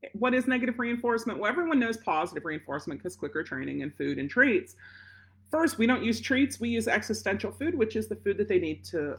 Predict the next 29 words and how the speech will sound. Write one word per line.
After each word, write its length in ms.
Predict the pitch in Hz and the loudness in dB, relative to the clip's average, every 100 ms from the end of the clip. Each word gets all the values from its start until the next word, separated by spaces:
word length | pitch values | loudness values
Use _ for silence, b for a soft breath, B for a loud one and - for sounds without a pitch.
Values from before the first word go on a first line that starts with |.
| - | -4
to 80 | 180 | -6
grow 340 | 180 170 151 | 0 0 0
and 80 | 151 | 0
to 80 | 147 | -4
live. 380 | 147 160 123 107 185 | -2 -2 -2 -6 -6
Now, 140 | 147 | -6
sometimes 480 | - 208 208 202 196 | -2 -2 -2 -2 -2
I 80 | 170 | -2
do 160 | 160 | -2
have 160 | 170 170 | -6 -8
owners 380 | - 156 165 165 | -8 -8 -8 -8
bring 280 | 147 151 | -6 -6
in 260 | - 151 160 | -6 -8 -8
treats, 360 | - 180 175 156 | -4 -2 -2 -4
and 80 | |
I 20 | 151 | -6
will 240 | 147 147 | -4 -4
use 260 | 143 147 - | -2 -2 -4
them, 240 | 170 170 - - | -8 -10 -14 -18
especially 340 | - 196 - | -8 -8 -4
with 140 | 143 - | -6 -4
puppies, 380 | 190 - 185 185 | -8 -4 -4 -4
because 260 | - 165 | -8 -8
I'm 220 | - 165 160 | -6 -6 -4
on 100 | 156 | -8
a 40 | |
tight 340 | - 175 160 - | -8 -6 -6 -6
schedule, 520 | 127 143 214 285 - B B B B - | -8 -4 -2 -4 -6 B B B B -2
and 540 | 180 170 165 165 160 | 0 2 2 0 -2